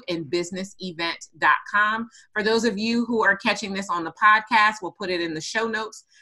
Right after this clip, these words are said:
For those of you who are catching this as a live interview, we'll make sure that we put it in the description for you. I would love for you to join us if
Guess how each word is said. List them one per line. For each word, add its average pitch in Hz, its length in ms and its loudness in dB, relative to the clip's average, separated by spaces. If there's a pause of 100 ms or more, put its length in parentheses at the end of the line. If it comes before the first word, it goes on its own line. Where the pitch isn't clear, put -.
(100)
For 208 100 -4
those 202 240 0
of 175 220 -6
you 214 180 -4
who 202 140 0
are 180 80 2
catching 185 380 -4
this 185 160 -2 (100)
as 160 180 4 (140)
a 156 80 -2
live 180 580 6 (100)
interview, 208 480 -4
we'll 202 160 -2
make 175 200 -2
sure 180 160 -4
that 160 120 -2
we 170 120 -2
put 170 200 -10
it 165 200 -4
in 165 80 -6
the 151 100 -6
description 156 560 -8
for 165 160 -4
you. 175 320 -4 (380)
I 185 120 6
would 180 200 0
love 202 400 4
for 269 80 -2
you 254 160 0
to 269 100 0
join 226 380 0
us 233 180 -2 (140)
if 233 340 4